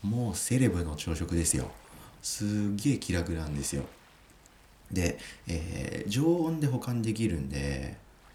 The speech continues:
もう保管場所には困らないですよね。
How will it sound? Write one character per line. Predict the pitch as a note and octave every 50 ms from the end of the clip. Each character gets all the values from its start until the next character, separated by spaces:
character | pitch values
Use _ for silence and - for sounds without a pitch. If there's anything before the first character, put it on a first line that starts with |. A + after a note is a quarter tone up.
| - - - - - - -
も | G2+ F#2+ F2+ D#2+ B1 - - - - -
う | -
保 | - G#2
管 | - - B2+ B2+ B2 A#2 G2+ G#2
場 | A#2 A2
所 | - G#2+
に | G#2+
は | F2+
困 | - - - G2+ F#2+ F#2 F#2
ら | F#2 F2
な | D2+
い | C2+
で | C2
す | - -
よ | -
ね。 | F#2+ F#2 G2 A#2 B2 B2